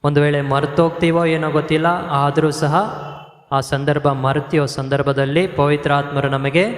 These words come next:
ಚುಚ್ಚಿ ಹೇಳ್ತಾರೆ, ನೆನಪಿಗೆ ತಗೊಂಬಂದು ಕೊಡ್ತಾರೆ.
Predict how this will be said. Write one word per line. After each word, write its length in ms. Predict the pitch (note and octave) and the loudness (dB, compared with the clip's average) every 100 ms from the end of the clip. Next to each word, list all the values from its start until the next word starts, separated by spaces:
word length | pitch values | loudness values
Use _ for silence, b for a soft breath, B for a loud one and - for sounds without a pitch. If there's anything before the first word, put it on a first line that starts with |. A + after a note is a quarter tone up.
| - - - - _ _ _ | -12 -18 -20 -20 _ _ _
ಚುಚ್ಚಿ 580 | G#3 G3+ - G#3 G3+ C3 | 0 0 0 -2 0 2
ಹೇಳ್ತಾರೆ, 540 | B2+ C3 C3+ A#2+ B2+ - - - - _ _ - | 0 -2 -2 -4 -4 -8 -14 -20 -20 _ _ -6
ನೆನಪಿಗೆ 500 | C3+ D3+ D#3+ D#3+ D#3+ | -2 0 0 0 0
ತಗೊಂಬಂದು 480 | D3+ C3+ C3+ C3+ C3 | 0 -2 0 -2 -2
ಕೊಡ್ತಾರೆ. 760 | C3 B2 B2+ A#2+ A#2 - - | -2 -2 -2 -4 -6 -12 -20